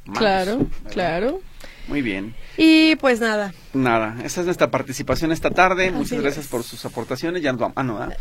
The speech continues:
Speaker 2: Bueno, con permiso,
Speaker 1: <laughs>
Speaker 2: aunque falten veinte minutos, ponemos
Speaker 1: Ya,
Speaker 2: una rolita.
Speaker 1: ponemos una canción árabe.
Speaker 2: Bueno.
Speaker 1: No, vamos a leer la participación del auditorio.
Speaker 2: Sí,
Speaker 1: ¿Qué te
Speaker 2: por
Speaker 1: parece?
Speaker 2: supuesto.
Speaker 1: A ver, ¿qué hay?
Speaker 2: Aquí dice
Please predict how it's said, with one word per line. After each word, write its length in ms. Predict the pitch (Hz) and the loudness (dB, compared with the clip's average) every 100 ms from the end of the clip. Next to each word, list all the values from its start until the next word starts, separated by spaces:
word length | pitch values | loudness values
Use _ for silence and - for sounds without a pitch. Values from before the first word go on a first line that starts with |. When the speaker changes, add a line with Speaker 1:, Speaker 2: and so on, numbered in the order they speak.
| - | 2
Speaker 2:
Bueno, 320 | 262 302 294 | 10 10 10
con 80 | 294 285 | 8 8
permiso, 400 | 285 302 311 285 | 10 10 10 6
Speaker 1:
<laughs> 140 | 240 | 6
Speaker 2:
aunque 220 | 247 254 | 0 0
falten 320 | 262 302 349 | -2 -2 -2
veinte 200 | 339 330 | -2 -2
minutos, 280 | 339 320 302 | -4 -6 -8
ponemos 260 | - 277 285 | -6 0 4
Speaker 1:
Ya, 80 | 311 | 6
Speaker 2:
una 300 | 285 120 160 | 6 6 4
rolita. 200 | - 131 | 2 0
Speaker 1:
ponemos 300 | 143 151 147 | -2 -4 -2
una 160 | 143 | -4
canción 500 | 139 117 107 123 127 | -2 -6 -4 -2 2
árabe. 420 | 123 110 92 95 - | 2 2 0 -6 -4
Speaker 2:
Bueno. 260 | 277 302 269 | 6 8 10
Speaker 1:
No, 60 | |
vamos 240 | 190 202 - | 10 8 4
a 60 | |
leer 160 | 156 165 | 4 4
la 100 | 190 | 4
participación 540 | 160 127 127 123 127 151 | 0 -2 -4 -2 -2 0
del 120 | 151 | 0
auditorio. 480 | 120 123 131 127 330 | 0 -2 0 0 0
Speaker 2:
Sí, 60 | 392 | -2
Speaker 1:
¿Qué 60 | |
te 100 | - | 0
Speaker 2:
por 40 | 320 | 2
Speaker 1:
parece? 220 | 262 262 | 2 4
Speaker 2:
supuesto. 340 | 285 370 - 320 | 4 2 2 6
Speaker 1:
A 500 | 277 262 247 240 226 | 8 8 8 8 6
ver, 80 | |
¿qué 100 | 185 | 4
hay? 320 | 156 139 98 101 - - | 8 8 6 -4 -16 0
Speaker 2:
Aquí 320 | 294 320 320 320 | 4 4 4 4
dice 960 | 311 302 - 302 294 285 285 285 294 | 4 2 6 6 8 8 6 4 2